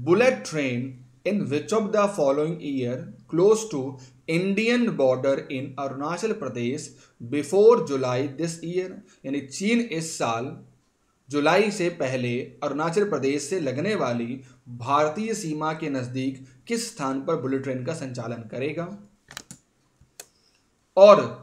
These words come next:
ऐसा कौन सा Indian रेसलर है जिसने won her second gold medal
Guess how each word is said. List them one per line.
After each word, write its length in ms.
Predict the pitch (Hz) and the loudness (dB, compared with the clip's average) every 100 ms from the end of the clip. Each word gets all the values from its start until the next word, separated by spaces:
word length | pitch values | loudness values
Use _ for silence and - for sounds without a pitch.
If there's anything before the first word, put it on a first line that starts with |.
| - _ _ _ | -20 _ _ _
ऐसा 280 | 175 185 240 | 0 2 0
कौन 460 | 240 - 170 196 254 | -4 0 4 4 4
सा 100 | 254 | 4
Indian 320 | 202 202 196 | 4 2 2
रेसलर 460 | 160 - 196 208 180 | 2 0 2 4 4
है 180 | 139 | 2
जिसने 400 | 135 131 160 170 185 202 - _ _ _ _ - | 0 -4 -4 -2 -2 -6 -12 _ _ _ _ -8
won 280 | 113 196 208 | 2 2 4
her 200 | 156 175 170 | 4 2 2
second 480 | 170 165 240 214 | -2 0 0 0
gold 300 | 147 147 156 139 | 2 2 4 0
medal 420 | 131 127 143 147 | -2 -2 0 0